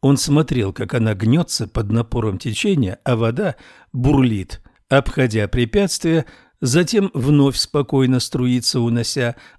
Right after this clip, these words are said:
опавшие листья. Конечно, это занятие не на всю жизнь. Он звонил в Париж. Сабрина Монш пока ничего не предпринимала,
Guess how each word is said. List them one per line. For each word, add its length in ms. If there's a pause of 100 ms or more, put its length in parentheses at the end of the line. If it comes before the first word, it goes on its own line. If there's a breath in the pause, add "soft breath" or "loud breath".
опавшие 880
листья. 560 (720)
Конечно, 480
это 220
занятие 720
не 200
на 160
всю 360
жизнь. 400 (1300)
Он 200
звонил 560
в 180
Париж. 500 (520)
Сабрина 640
Монш 380
пока 420
ничего 760
не 280
предпринимала, 800